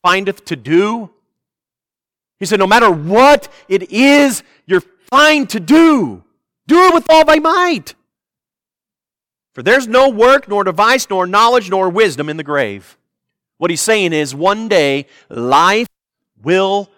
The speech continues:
or life as we know it, will be over. Life is unconventional.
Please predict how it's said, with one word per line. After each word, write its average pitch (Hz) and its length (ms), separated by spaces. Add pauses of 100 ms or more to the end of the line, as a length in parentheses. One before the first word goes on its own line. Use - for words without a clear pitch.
or 117 100
life 160 380
as 156 120
we 190 140
know 160 300
it, 107 100
will 135 240
be 113 160
over. 101 300 (3500)
Life 147 280
is 139 140
unconventional. 147 720